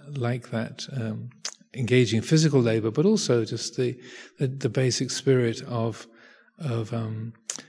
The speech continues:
uh, say, leading by example. And if, you know, if you want, if I want people to be present for the morning meditation, then I need to be there. If I want people to be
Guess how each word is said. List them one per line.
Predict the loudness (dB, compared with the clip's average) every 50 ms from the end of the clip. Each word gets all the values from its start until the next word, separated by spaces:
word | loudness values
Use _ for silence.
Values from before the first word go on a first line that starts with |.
| _ _ _ _ _ _ _ -4
uh, | -4 -2 -2 -2 -4 -6 -10 -14 -16 -14 -10
say, | -8 -6 -6 -4 -2 -2 -2 -2 -2
leading | -2 0 0 2 2 2 2 2 0 0 -2
by | -4 -4 -2 -2 -2
example. | -2 -2 0 2 2 4 4 2 2 0 -2 -2 0
And | 0 0 -2
if, | -2 -2 0
you | 0
know, | 0 0
if | 0 0 2
you | 4
want, | 4 4 4 4 0 -2
if | -4 -2 2 4
I | 4
want | 6 4 4 4
people | 4 4 2 2
to | -2 -2
be | 0 0 0 0
present | -2 -2 0 2 2 2 0 -2 -4 -4
for | -2 0
the | 0 0
morning | 0 2 2 2 4 4
meditation, | 4 2 2 2 4 4 2 4 2 0 -2 0
then | 0 -2 -2
I | 0 2 2
need | 2 2 2
to | 4
be | 4 4
there. | 6 4 2 0 -4
If | -8 -10 -4 -2
I | 0
want | 0 0 2 2
people | 2 2 2 2
to | 2 2
be | 2 0 0 -2 -4